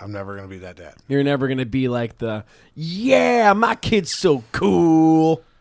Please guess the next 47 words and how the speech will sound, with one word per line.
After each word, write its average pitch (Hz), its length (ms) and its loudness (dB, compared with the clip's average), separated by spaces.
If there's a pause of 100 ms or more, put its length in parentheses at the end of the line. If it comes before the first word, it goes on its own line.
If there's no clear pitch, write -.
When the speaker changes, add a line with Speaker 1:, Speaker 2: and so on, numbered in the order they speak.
(320)
Speaker 1:
No, 113 240 -10
my 110 140 -6
kid 135 180 -8
is 147 160 -10
pretty 87 220 -20
cool. - 240 -20 (160)
Speaker 2:
No, 370 220 6
Speaker 1:
But 240 80 4
Speaker 2:
she 240 180 0
rules. 226 640 2
And 139 100 -6
I 135 40 -2
Speaker 1:
doesn't, 139 120 -2
Speaker 2:
only 151 140 2
say 147 140 0
that 147 60 4
Speaker 1:
doesn't 135 140 -2
Speaker 2:
so 135 140 -4
she 135 100 -8
won't 120 160 -4
beat 120 140 -6
the 117 80 -10
shit 117 240 -6
out 92 160 -8
of 95 40 -14
me. 90 140 -14 (1300)
Speaker 1:
Doesn't 135 260 -12
matter 123 280 -6
that, 120 140 -8
yeah. 113 260 -8 (180)
It, 113 140 -20 (400)
it 127 40 -6
was 123 180 -6
just 120 200 -8
that, 117 120 -6
like, 110 220 -8
I 120 60 -2
don't 131 120 -4
ever 127 140 -4
wanna 120 160 -4
be 107 140 -8
seen 107 220 -12
as, 92 120 -12
like, 95 160 -12
that 90 240 -12
guy. 78 300 -20 (180)
Like, 117 80 -6